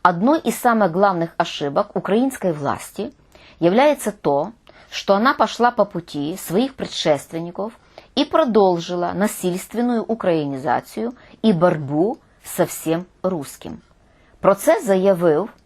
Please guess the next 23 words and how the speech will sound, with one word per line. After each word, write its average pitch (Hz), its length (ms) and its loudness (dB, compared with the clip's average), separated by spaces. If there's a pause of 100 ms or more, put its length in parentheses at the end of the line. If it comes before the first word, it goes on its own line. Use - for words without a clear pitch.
(540)
Арестович, 175 880 -2
якого 175 540 2
у 180 40 2
нас 190 200 2
слухають 165 540 -2
сьогодні 175 440 -2
слабовольні. 160 920 -4 (460)
Про 180 160 2
це 339 240 2
заявив 208 500 4
Арестович 147 880 -6 (360)
на 202 200 4
Мураєвському 226 880 2
каналі 196 460 0
«Наш», 143 560 -6 (160)
який 190 240 -4
тепер 202 300 0
заборонений: 147 840 -4 (2250)
будучи 170 760 2
на 170 160 2
цю 175 240 -2
пору, 147 520 -2
увага, 233 520 2